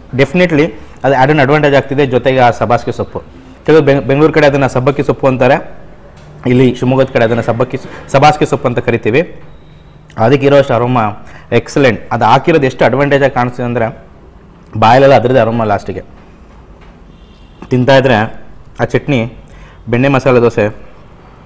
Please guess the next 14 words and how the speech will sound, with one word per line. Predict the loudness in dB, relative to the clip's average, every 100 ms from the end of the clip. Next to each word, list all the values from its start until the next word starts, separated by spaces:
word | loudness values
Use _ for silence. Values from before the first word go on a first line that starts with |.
| -20 -20 -16 -8
ಆ | -2 -2
definite | -2 -2 -2
recommendation | -2 -2 -2 -2 -8 -10 -20 -20 -20 -20 -8 -2
at | -2 -4 -18 -20 -20 -20 -20 -20 -20 -20 -4 -2
ದೋಸೆ | 0 0
of | -2 -6 -18 -18 -12 -6
ದಾವಣಗೆರೆ. | -4 -4 -10 -12 -20 -20 -18 -18 -18 -20 -20 -20 -20 -20 -20 -20 -20 -20 -20 -20 -20 -20 -16 -6
ಆ | -4 -4 -2 0
ದೋಸೆಗೆ | 2 2 0
ಹಚ್ಚಿರೋ | 0 0 0
ಮಸಾಲೆ | 0 0 0
ಮ-, | -2 -2
taste | -2 -4
ಮಾತ್ರ | -4